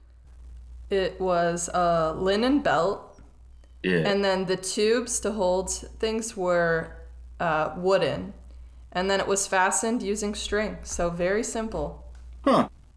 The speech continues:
Speaker 2: Didn't know that. <laughs>
Speaker 1: Um, and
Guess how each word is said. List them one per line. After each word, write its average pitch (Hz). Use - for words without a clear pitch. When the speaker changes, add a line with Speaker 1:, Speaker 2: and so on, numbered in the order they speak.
Speaker 2:
Didn't 127
know 160
that. 98
<laughs> -
Speaker 1:
Um, 170
and 196